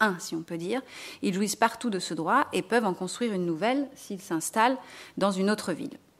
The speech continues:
La position de, d'Ibn Zakri, elle est ensuite contextualisée et ramenée au cas particulier du Touat. Il est très probable, dit-il, que les tributaires dont il est question ici sont arrivés dans le pays saharien, venant d'un endroit où ils jouissaient d'un pacte.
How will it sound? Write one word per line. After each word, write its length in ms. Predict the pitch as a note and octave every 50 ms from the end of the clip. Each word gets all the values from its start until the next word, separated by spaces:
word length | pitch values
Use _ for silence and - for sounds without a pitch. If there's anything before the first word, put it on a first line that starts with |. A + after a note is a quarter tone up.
| _ _ _ _ _ _ _ _ _ _ _ - - -
La 140 | G3 G#3+
position 440 | G#3 A#3+ A#3 A3+ A#3+ A#3 - C4+ B3
de, 200 | A3 F#3+ F3+ F3
d'Ibn 380 | E3+ E3 F#3+ F#3 G3 G3 F#3+ F3+
Zakri, 460 | F3+ E3+ F3 - - C#4+ C#4+ D#4+ - -
elle 140 | - F3+ D#3+
est 100 | E3 -
ensuite 320 | F3 E3+ - - G3+ G3+
contextualisée 960 | - - A3 G#3 G#3 G3 - - - - F3+ E3+ F3 F3 E3+ D#3 F3 F#3+ F#3 F#3 - - - - - -
et 140 | - F#3 F3+
ramenée 420 | F3 F3 F#3 F#3 G3 G3 F#3 -
au 100 | - D#3+
cas 160 | D#3 - D#3+
particulier 600 | - D3 D3 - - - - - - D#3+ F#3 G3+
du 120 | D#3+ D#3+ D3
Touat. 320 | - - A3+ B3 E4 F4 - - - - - - - - - - - -
Il 100 | G3+ G3
est 120 | G3 G3 G3
très 160 | - C#4 C4
probable, 380 | - A3+ F3+ F#3+ G#3+ C4 C#4
dit-il, 500 | - - - - - A#3 C4 C#4+ D4+ C#4+ -
que 140 | - - A#3+
les 160 | A3+ G#3 -
tributaires 560 | - - A3 F#3+ F#3+ G3 - - A3+ A3+ A3
dont 100 | G3 F3+
il 160 | E3+ - E3+ E3
est 60 | D#3+
question 340 | - F#3+ F3+ - - F#3+ F3
ici 340 | D#3 C#3+ - - B3 C#4+
sont 240 | D4 - A3 F#3+ G3
arrivés 300 | G3+ F#3 F3 F#3 F3 G3
dans 140 | F3+ E3+ D3+
le 80 | D3+ D3+
pays 260 | - F3 E3+ E3+ E3
saharien, 580 | - - D#3+ D3 C#3 D#3+ F3 E3+ G3 C4+ D#4 - - - - - - -
venant 380 | E3 D3+ G3 A3+ A3+ A3+ A3+ A3+
d'un 220 | G3 F#3 F3 E3
endroit 460 | D#3 D3+ C#3+ D3+ F3+ A3+ C#4 D4+ - - -
où 220 | G#3+ A3 B3 A#3+ -
ils 160 | - G3 F3
jouissaient 340 | D3+ C#3+ D#3+ D#3+ - - G#3+
d'un 160 | F#3 F3+ D#3
pacte. 440 | D#3 - D3 D#3+ A3 - - - -